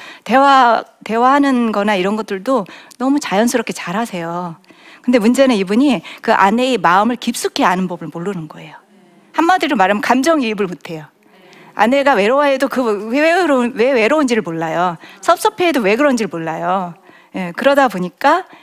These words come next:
이제 계속 힘들어진 경우입니다. 그래서 이제 이 남편에게 제가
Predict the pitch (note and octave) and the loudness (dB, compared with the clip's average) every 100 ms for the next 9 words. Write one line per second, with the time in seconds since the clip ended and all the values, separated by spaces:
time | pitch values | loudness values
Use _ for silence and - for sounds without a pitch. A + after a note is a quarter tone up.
0 | _ - E3+ E3 - - G3 F#3+ E3+ D#4+ | _ -14 -12 -12 -18 -12 -10 -8 -4 -2
1 | F#4 F4+ A3 - D#3+ E3 E3 F#3 - - | -2 -2 -6 -8 -10 -12 -14 -18 -20 -20
2 | - - - - A#3 A3+ G#3+ G#3 B3 F#3+ | -20 -20 -20 -6 0 0 0 0 2 2
3 | F#3 B3+ F#3+ F3 F#3+ A3 F3+ _ _ _ | 0 -2 -2 -2 0 0 -2 _ _ _
4 | _ _ - - - G#3 B3 D#4+ | _ _ -18 -16 -12 -2 2 2